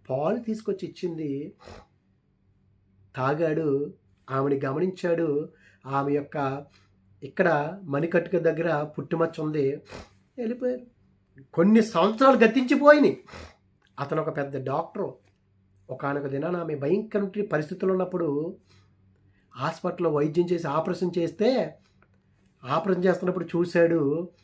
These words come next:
ఆమె దగ్గరలే ఆయన రాశాడు, "ఇదిగో, ఒక గ్లాసు పాలకి నాలుగు లక్షలు, పది లక్షలు మొత్తం మీద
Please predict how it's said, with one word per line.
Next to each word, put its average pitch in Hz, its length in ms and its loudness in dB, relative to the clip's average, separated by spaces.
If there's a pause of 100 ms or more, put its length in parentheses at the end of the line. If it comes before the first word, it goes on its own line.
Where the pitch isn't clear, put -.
(380)
ఆమె 135 180 -2
దగ్గరలే 143 640 0 (320)
ఆయన 135 160 -4
రాశాడు, 143 460 0
"ఇదిగో, 139 360 -2 (240)
ఒక 170 400 4
గ్లాసు 202 400 6
పాలకి 208 840 6 (1200)
నాలుగు 135 320 -4
లక్షలు, 151 360 -4
పది 143 240 -4
లక్షలు 151 320 -4
మొత్తం 147 320 -6
మీద 156 160 -2